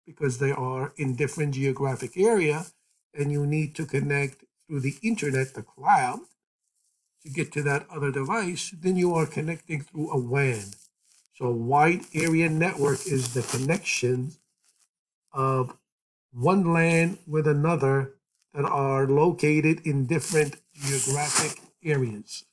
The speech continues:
All right, so, uh, please write these definitions. A lan is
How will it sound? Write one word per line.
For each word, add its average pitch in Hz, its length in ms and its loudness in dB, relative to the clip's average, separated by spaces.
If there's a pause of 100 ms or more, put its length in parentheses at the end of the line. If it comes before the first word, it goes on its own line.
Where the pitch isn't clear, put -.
(1900)
All 202 140 4
right, 143 320 2
so, 156 540 -2 (100)
uh, 139 300 0
please 175 360 -4
write 170 220 0
these 165 240 -6
definitions. 165 720 -4
A 143 80 -4
lan 156 540 -2 (1080)
is 143 640 -4